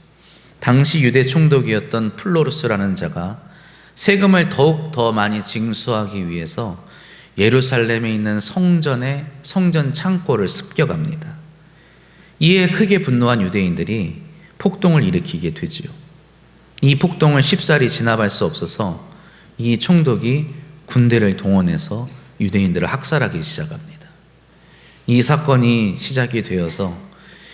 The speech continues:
예루살렘과 유대 지역에 반란군이 일어나게 되고 곧 전쟁이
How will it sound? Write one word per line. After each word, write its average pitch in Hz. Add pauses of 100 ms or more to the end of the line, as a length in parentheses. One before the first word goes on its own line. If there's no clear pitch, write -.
(140)
예루살렘과 123
유대 104
지역에 98 (100)
반란군이 101
일어나게 85
되고 82
곧 -
전쟁이 101